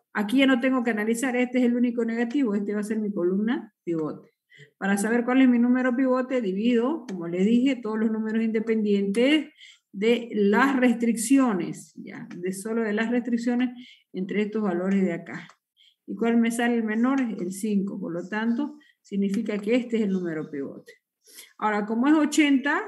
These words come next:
tengo que, para hacerlo uno, tengo que dividir toda esta línea entre ochenta. Entonces, al dividir entre ochenta, miren, aquí tengo los nuevos valores.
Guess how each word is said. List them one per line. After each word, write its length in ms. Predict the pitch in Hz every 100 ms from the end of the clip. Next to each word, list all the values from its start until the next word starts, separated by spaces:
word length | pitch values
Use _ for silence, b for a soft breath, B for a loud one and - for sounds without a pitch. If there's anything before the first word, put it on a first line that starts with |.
| - - _ b b b -
tengo 300 | 254 262 254
que, 340 | 285 285 208
para 180 | 214 214
hacerlo 460 | 202 262 269 277 -
uno, 400 | 302 269 269 233
tengo 320 | 262 262 254
que 160 | 220
dividir 680 | 190 185 196 214 247 240 233
toda 1080 | 247 233 247 262 262 262 262 247 254 262 254
esta 260 | 247 214 202
línea 340 | 220 226 220
entre 220 | 214 214
ochenta. 720 | 233 233 302 285 262 202 196 - _ _ _ _ _
Entonces, 260 | _ 214 208
al 60 | 196
dividir 220 | 202 240
entre 240 | 254 240
ochenta, 360 | 233 262 247 220
miren, 320 | 214 220 208
aquí 240 | 208 214 208
tengo 240 | 208 208
los 160 | 185 175
nuevos 240 | 185 196
valores. 460 | 190 - - 156